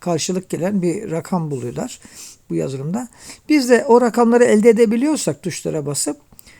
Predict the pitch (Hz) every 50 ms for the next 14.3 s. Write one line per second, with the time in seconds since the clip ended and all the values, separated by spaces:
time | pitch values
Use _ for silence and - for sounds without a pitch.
0 | _ _ _ - 220 233 240 214 240 220 214 214 247 269 277 - 214 202 214 247
1 | 240 233 247 254 240 220 - - 175 175 220 269 269 - _ _ _ _ _ _
2 | - - 220 - - 262 254 - 226 - - - 294 285 247 - - 233 214 214
3 | - 226 240 269 294 277 - - - 175 180 214 262 - _ _ _ _ - 170
4 | 165 202 240 262 240 180 165 - 254 - _ - - _ _ - _ _ _ _
5 | _ _ _ - - 285 262 233 - - 208 185 175 196 - 240 202 185 156 139
6 | - 190 202 240 294 151 302 214 196 - - 285 262 240 185 160 165 156 - _
7 | - 202 214 254 285 294 311 _ _ - _ _ _ _ _ _ - - - 269
8 | 233 214 185 156 143 131 123 - - - - _ _ 160 - - 262 247 226 214
9 | 214 233 220 220 - 240 247 226 208 - - - 214 208 240 233 226 214 208 226
10 | 190 156 185 220 - - - - - - _ _ _ _ - - - - 135 127
11 | 147 180 220 247 _ _ _ _ _ _ _ _ _ _ - - 208 190 - -
12 | - 269 240 - - 285 226 214 196 - 233 226 226 247 240 190 - - 240 233
13 | 220 220 - 220 185 - - 214 202 196 208 214 208 208 - 175 147 143 135 131
14 | - - 156 247 269